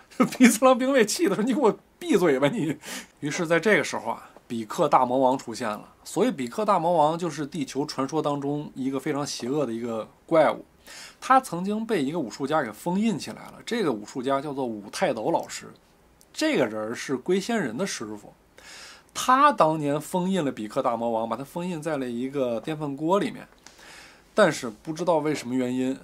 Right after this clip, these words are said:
哎，他重新打开了封印，哎，出现了。当他的这个孩子，就是这个杀死克林的那个绿色的怪物是比克大魔王的孩子，他可以吐出一枚蛋，蛋里孵化出来，当时就变成一个战士，就可以为他参战。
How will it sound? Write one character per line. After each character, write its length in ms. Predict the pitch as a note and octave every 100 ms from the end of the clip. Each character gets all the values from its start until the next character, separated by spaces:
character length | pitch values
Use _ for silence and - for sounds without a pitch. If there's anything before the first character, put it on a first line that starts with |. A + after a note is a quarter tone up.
| -
哎， 80 | A#2 -
他 300 | - - C#3
重 280 | C#3 - B2+
新 400 | C3+ E3 F3 - - _ _ -
打 180 | A2+ A2
开 140 | C#3+
了 80 | C3+
封 200 | - C#3+
印， 200 | D3+ C3 -
哎， 140 | A#2 -
出 220 | - C#3
现 180 | D3 D3
了。 140 | G#2+ - _ _ _ _ _ _ _ _ _
当 340 | - C4 C4+ D4+
他 440 | - C4 C4+ C#4+
的 180 | D4+ E3
这 140 | C#3 D3+
个 140 | B2+
孩 320 | - A#2 B2+
子， 400 | D#3 D#3 B2 A2 - _
就 120 | -
是 120 | G3 F#3+
这 120 | F#3+
个 120 | D3+ - -
杀 280 | - C4 C#4+
死 180 | D3+ B2
克 280 | - G#3+
林 160 | E3 A#2+
的 140 | F#3
那 120 | F#3 D3+
个 180 | B2
绿 120 | B2 D3
色 140 | D3+
的 60 | C3
怪 180 | D#3
物 160 | C3 A#2
是 160 | - C#3+
比 140 | G#2+
克 140 | -
大 140 | D#3+ D3
魔 140 | C#3
王 160 | C3 B2+
的 60 |
孩 220 | C#3+ G#2 A2+
子， 120 | B2+
他 100 | F#3
可 180 | F#3+ G3
以 140 | D3+ C3+
吐 180 | - F#3
出 140 | D#3+ E3+
一 80 |
枚 180 | D#3 C3+
蛋， 380 | D3+ A3 D3+ -
蛋 160 | - F3
里 140 | A2+
孵 160 | A2+ F3+
化 180 | F#3 D#3
出 140 | -
来， 80 | A#2
当 180 | D3 E3+
时 200 | - C3+
就 120 | D3+
变 200 | C3 C3
成 120 | A#2
一 40 | A#2+
个 100 | C3
战 260 | E3 A2+
士， 140 | A2 - -
就 60 | A2
可 100 | C3
以 40 |
为 100 | C3
他 120 | A#2+
参 240 | C3 - C#3+
战。 160 | D#3